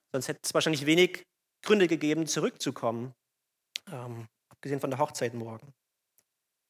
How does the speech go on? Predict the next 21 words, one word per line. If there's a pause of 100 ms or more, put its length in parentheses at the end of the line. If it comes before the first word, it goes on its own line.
(260)
Egal,
wie
sehr
wir
in
dieser
alten
Heimat
festhalten,
sie
zerrinnt
uns
zwischen
den
Fingern
und
wir
verlieren
sie
immer
wieder.